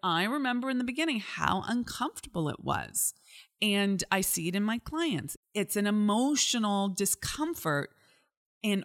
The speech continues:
all your stories come up. Can you stay in that discomfort? Because guess what?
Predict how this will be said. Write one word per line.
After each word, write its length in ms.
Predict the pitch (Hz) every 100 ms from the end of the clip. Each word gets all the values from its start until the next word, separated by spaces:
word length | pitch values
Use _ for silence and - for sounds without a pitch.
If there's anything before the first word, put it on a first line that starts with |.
| -
all 300 | 220 254 285
your 160 | 277
stories 560 | 269 - 277 294 262 -
come 220 | - 170
up. 260 | 147 - - _ _ _ _ _
Can 480 | - - 254 269 302
you 220 | 311 302
stay 680 | 294 - - 214 190 190 196 -
in 280 | - 208 196
that 260 | 190 185
discomfort? 640 | 196 202 - 320 294 113 -
Because 280 | 156 190
guess 460 | - 220 226 - -
what? 340 | 208 165 -